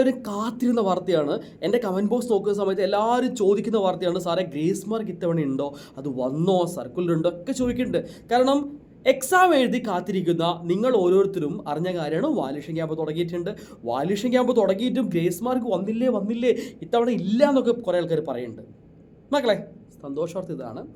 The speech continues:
ഇത്തവണ നിങ്ങൾക്ക് ഗ്രേസ് മാർക്ക് ഉണ്ട്. സർക്കുലർ വന്നോടാ, ഇപ്പോൾ വന്നിട്ടുണ്ട് സർക്കുലർ. എന്താ സർക്കുലർ പറയുന്നത് അറിയാവോ? ഏപ്രിൽ നാല്, ഇന്ന് മുതൽ ഏപ്രിൽ പതിനാറ് വരെ സമയമുണ്ട്. ഈ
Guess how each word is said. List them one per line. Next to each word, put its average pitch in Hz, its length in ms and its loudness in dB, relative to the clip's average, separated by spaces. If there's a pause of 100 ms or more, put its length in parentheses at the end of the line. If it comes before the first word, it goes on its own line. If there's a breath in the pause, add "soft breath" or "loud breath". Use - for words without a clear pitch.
(500 loud breath)
ഇത്തവണ 294 480 8
നിങ്ങൾക്ക് 254 380 6
ഗ്രേസ് 254 420 4
മാർക്ക് 233 280 2 (140)
ഉണ്ട്. 220 400 0 (640)
സർക്കുലർ 254 380 0
വന്നോടാ, 143 280 -2 (680 loud breath)
ഇപ്പോൾ 285 200 0
വന്നിട്ടുണ്ട് 226 320 2
സർക്കുലർ. 156 420 0 (220)
എന്താ 175 140 -2 (140)
സർക്കുലർ 208 300 -6
പറയുന്നത് 208 240 -2
അറിയാവോ? 127 380 -4 (320)
ഏപ്രിൽ 262 300 0
നാല്, 147 200 -2 (180)
ഇന്ന് 202 280 -2
മുതൽ 160 200 -2 (240)
ഏപ്രിൽ 226 220 -6 (120)
പതിനാറ് 175 600 -2
വരെ 131 180 -4 (460)
സമയമുണ്ട്. 120 440 -8 (560 loud breath)
ഈ - 20 6